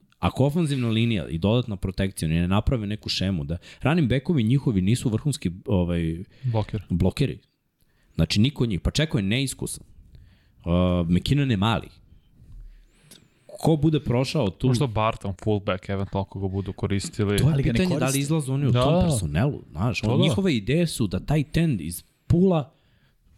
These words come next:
Speaker 1: kupi edge rushera. Znaš koliko je teško za taj tend da skupi edge rushera ovog kvaliteta? To je gotovo nemoguće, jer ako je iskusan edge rusher sa svojim to-, uglom kretanja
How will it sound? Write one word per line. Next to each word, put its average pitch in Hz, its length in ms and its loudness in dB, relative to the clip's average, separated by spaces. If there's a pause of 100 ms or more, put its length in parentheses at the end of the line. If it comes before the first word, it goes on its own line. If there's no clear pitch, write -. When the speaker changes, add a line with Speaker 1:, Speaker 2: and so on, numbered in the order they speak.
Speaker 1:
kupi 143 320 0
edge 135 180 0
rushera. 131 460 -2
Znaš - 200 -16
koliko 196 200 0
je - 40 0
teško - 360 -2
za 71 120 -8
taj - 180 0
tend 87 260 0
da 67 100 -4
skupi - 340 -4
edge 76 180 -2
rushera 78 340 0
ovog 80 500 -2
kvaliteta? - 560 -6 (520)
To 95 100 0
je 101 80 0
gotovo 110 460 -2
nemoguće, 131 460 0
jer 85 80 2
ako 107 180 -4
je 90 80 -4 (100)
iskusan 131 540 0
edge 101 200 0
rusher 92 320 -4
sa - 140 -18
svojim 95 600 -2
to-, 110 100 0 (100)
uglom 113 340 0 (640)
kretanja 98 520 0